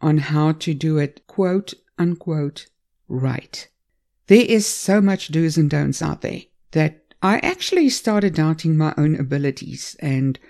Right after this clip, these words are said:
I struggled with feeling like I am never gonna be good at this. Until that inner voice came along and reminded me, "Hey girl, wait a minute, wait, wait, back up a bit.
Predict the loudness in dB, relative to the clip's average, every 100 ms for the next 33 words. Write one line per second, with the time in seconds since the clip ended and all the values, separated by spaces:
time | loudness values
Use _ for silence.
0 | -4 -4 -4 -6 -4 0 4 4 2 -4
1 | -8 -8 -8 -10 -4 -2 0 0 0 -2
2 | -4 -6 -6 -4 -2 -2 -2 2 4 4
3 | 4 0 0 0 -2 -2 -2 -2 -4 -8
4 | -8 -14 -16 _ _ _ _ 4 6 6
5 | 6 2 2 2 2 0 -4 -4 -6 -8
6 | 0 2 2 0 -2 -2 -2 0 0 -2
7 | -2 -2 -4 -6 -4 -6 -10 _ -2 0
8 | 4 4 4 2 0 0 2 2 2 0
9 | -2 -2 2 2 0 -2 -4 -4 -6 -6
10 | -8 -8 -10